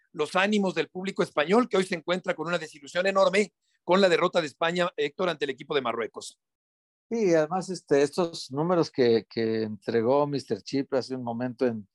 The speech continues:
Speaker 2: en su Twitter son muy contundentes, Beto. El, el hecho de que, de que haya ganado solamente tres partidos desde que se consagró campeón del mundo, esto nos indica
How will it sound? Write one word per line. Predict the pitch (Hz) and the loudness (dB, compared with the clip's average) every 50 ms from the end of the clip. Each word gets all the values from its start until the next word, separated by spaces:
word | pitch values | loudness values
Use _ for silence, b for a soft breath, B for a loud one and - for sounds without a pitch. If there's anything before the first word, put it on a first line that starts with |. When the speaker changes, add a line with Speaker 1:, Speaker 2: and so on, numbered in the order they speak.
| _ _ _ _ _ _ - | _ _ _ _ _ _ -8
Speaker 2:
en | - 113 110 | -6 -6 -6
su | - - 117 98 | -2 -4 -4 -2
Twitter | - 131 139 135 - - 151 156 - - | 2 4 4 4 4 2 0 0 0 -2
son | - - 139 143 147 | -2 0 0 0 2
muy | 147 156 156 | 2 0 0
contundentes, | 156 - 175 156 - 123 107 98 104 104 113 107 - 139 120 | 0 0 -2 -2 -2 -4 -4 -2 -2 -2 -2 -2 -4 -4 -2
Beto. | 120 120 113 - 131 | -2 -4 -2 -2 -2
El, | 127 117 110 107 | -2 -2 -2 -4
el | 110 110 123 | -4 -2 -2
hecho | 139 135 - 175 170 | -4 -4 -2 -4 -2
de | 165 156 - | -2 -2 -4
que, | - 127 120 117 107 - _ _ b b b b b _ | -4 -4 -4 -4 -4 -6 _ _ b b b b b _
de | - 113 120 113 | -8 -6 -6 -6
que | - - 123 120 123 | -4 -2 0 2 2
haya | 131 143 156 160 | 2 4 2 2
ganado | 156 147 143 147 156 156 | 2 0 -2 -2 -4 -4
solamente | 147 - 151 151 151 156 160 - - 143 - | -4 -6 -6 -6 -6 -8 -8 -10 -10 -12 -8
tres | - 139 165 165 - | -4 -4 -4 -4 -4
partidos | - - 135 113 - 143 147 156 151 139 123 | -4 -4 -4 -4 -4 -6 -4 -2 -2 -4 -4
desde | 123 117 107 113 | -8 -10 -10 -10
que | - - 117 | -12 -12 -14
se | 98 - 107 | -14 -14 -12
consagró | - - 117 107 117 117 120 127 139 - | -6 -6 -6 -4 -2 -2 0 0 0 2
campeón | - 143 120 - 143 143 139 | 0 -2 0 2 0 0 2
del | 135 123 | 0 -2
mundo, | 120 123 127 131 135 160 165 - _ _ _ _ _ _ _ - | -2 -4 -6 -4 -2 -2 -2 -2 _ _ _ _ _ _ _ -2
esto | - - - - 170 | -2 0 2 2 2
nos | 165 151 - 139 | 2 2 2 2
indica | 127 127 123 143 143 - - 175 175 185 196 | 0 2 2 0 0 2 2 2 2 2 -2